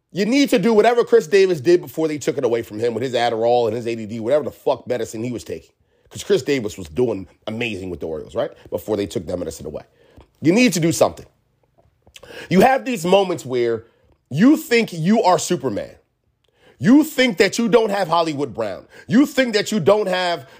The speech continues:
uh, Rashad Bateman. You think that you don't have Sammy Watkins. You think that you don't have the best tight end in the league.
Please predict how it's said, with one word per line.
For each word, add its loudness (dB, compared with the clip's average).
uh, 4
Rashad 2
Bateman. -8
You 6
think -2
that -2
you -2
don't 4
have 4
Sammy -2
Watkins. -2
You 2
think -2
that 0
you 0
don't 6
have 2
the 0
best 0
tight 0
end -4
in -4
the -2
league. -8